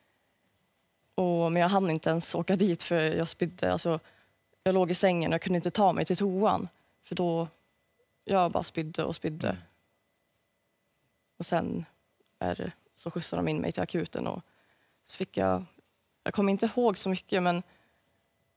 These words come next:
Speaker 1: jag låg, jag kommer ihåg att jag låg i en sjukhussäng, och så kom läkaren in och sa att han hade dåliga nyheter, och då hade de väl gjort den här dator-,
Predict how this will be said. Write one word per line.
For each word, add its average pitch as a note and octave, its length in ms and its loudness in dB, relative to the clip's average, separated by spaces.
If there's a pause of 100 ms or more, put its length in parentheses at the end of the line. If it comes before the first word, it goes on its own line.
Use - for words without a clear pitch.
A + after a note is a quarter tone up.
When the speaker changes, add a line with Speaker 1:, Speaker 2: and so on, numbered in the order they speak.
(160)
Speaker 1:
jag G3 120 0
låg, G3 400 2
jag G3 100 2
kommer G#3+ 160 2
ihåg G#3+ 160 4
att F#3+ 100 -2
jag F#3 80 2
låg F#3 460 2 (220)
i F#3 80 0
en F3+ 80 0
sjukhussäng, E3+ 920 0 (240)
och - 120 -10
så - 80 -6
kom E3+ 160 0
läkaren D#3+ 460 0
in D3+ 140 0
och D#3 80 -4
sa E3 120 -2
att F3 120 -4
han D#3 120 -4
hade E3 180 0
dåliga D#3 360 0
nyheter, D#3 520 -2
och F3 100 -2
då D3+ 200 0 (340)
hade E3+ 220 0
de D3+ 120 2
väl D3+ 140 0
gjort G#3 220 -2
den E3+ 140 0
här - 300 2 (320)
dator-, - 380 -6